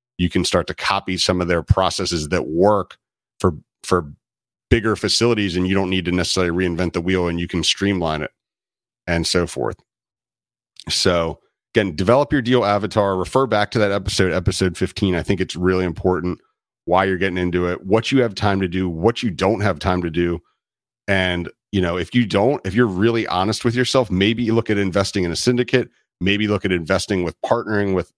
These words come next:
uh, another investor that's an operator, that you can look over their shoulder and kind of understand the business, get a peek inside what's going on with them,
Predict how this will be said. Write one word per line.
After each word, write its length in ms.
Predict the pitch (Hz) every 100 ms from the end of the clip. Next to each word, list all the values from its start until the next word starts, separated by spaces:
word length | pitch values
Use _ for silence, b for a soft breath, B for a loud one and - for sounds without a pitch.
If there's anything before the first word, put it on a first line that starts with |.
| -
uh, 400 | 82 82 80 67 -
another 360 | 98 104 101
investor 420 | 90 98 - 113
that's 180 | 92 90
an 100 | 92 -
operator, 640 | 85 95 120 113 127 139 - _ _ _ -
that 60 |
you 140 | 98 107
can 240 | 98 90
look 200 | 92 -
over 280 | 117 107 104
their 180 | 95 90
shoulder 440 | - 95 110 120
and 160 | 95 87
kind 140 | 98
of 100 | 82 -
understand 480 | 98 95 - 101 95
the 40 |
business, 420 | 78 92 92 90
get 160 | - 98
a 140 | 87 80
peek 260 | - 120 -
inside 400 | 101 - 98 92
what's 320 | 87 92 -
going 200 | - 98
on 140 | 95 92
with 140 | 80
them, 400 | 87 90 113 120